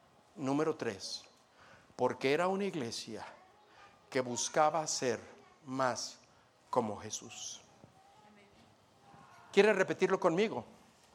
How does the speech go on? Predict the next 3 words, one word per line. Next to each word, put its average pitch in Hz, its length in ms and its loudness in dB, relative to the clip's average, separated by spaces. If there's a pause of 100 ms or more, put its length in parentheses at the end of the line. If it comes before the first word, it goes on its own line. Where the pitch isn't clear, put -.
(1200)
Una 180 220 8
iglesia 208 380 8
extraordinaria 180 840 4